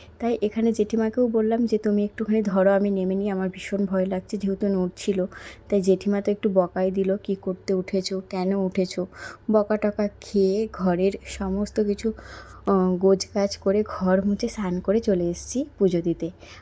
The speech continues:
আর এই যে সকালবেলা যে আম আর জামরুল দেখেছিলাম। আজ এই বৈশাখ মাসে নাকি আম দুধ দিয়ে ঠাকুরকে নিবেদন করতে হয়, তবে দুধ ঘরে নেই। তবে এই প্রথম, এই বছরের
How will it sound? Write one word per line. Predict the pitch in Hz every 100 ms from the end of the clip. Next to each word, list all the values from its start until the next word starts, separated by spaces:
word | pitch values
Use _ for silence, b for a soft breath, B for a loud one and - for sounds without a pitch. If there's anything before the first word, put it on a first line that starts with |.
| B
আর | 196
এই | 196
যে | 196 262
সকালবেলা | - 190 196 196 202 202
যে | 190 208 -
আম | 190 190 202
আর | 202
জামরুল | 185 180 170 180 202
দেখেছিলাম। | 196 196 196 214 233 277 - -
আজ | 185 196 -
এই | - 190
বৈশাখ | 185 175 170 - 214
মাসে | 226 233 240
নাকি | 226 226 311 - -
আম | 185 180 196 196
দুধ | 208 254 - - 185
দিয়ে | 190 214
ঠাকুরকে | 226 180 - 175 285
নিবেদন | 240 170 175 170
করতে | 175 170 -
হয়, | 175 175 - B B B -
তবে | 196 190
দুধ | 185 196 196
ঘরে | - 233 254
নেই। | 220 208 - -
তবে | 202 190
এই | - 202 214
প্রথম, | 220 208 - 285 311
এই | 214 196
বছরের | 196 190 202 220